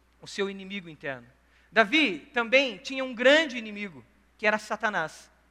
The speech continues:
E o texto mostra muito claro isso. Satanás levantou-se contra Israel e levou Davi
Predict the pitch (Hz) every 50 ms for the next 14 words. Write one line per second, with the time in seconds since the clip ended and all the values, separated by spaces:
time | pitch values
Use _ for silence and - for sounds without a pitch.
0 | _ _ - 208 247 240 269 277 302 294 - - 247 240 262 277 - - 254 254
1 | 240 240 277 330 370 359 - 262 - - 220 208 202 208 202 185 165 147 139 -
2 | - - - _ _ _ _ _ _ _ - 254 240 - 240 226 247 285 311 254
3 | 269 269 269 233 254 247 233 - - - 294 320 339 - - 285 - - 254 254
4 | 254 247 220 214 190 196 175 160 165 170 185 196 - - - - - _ - 269
5 | 269 247 240 226 175 185 262 285 320 339 339 269 240 247 226 196 165 156 180 190
6 | 165 139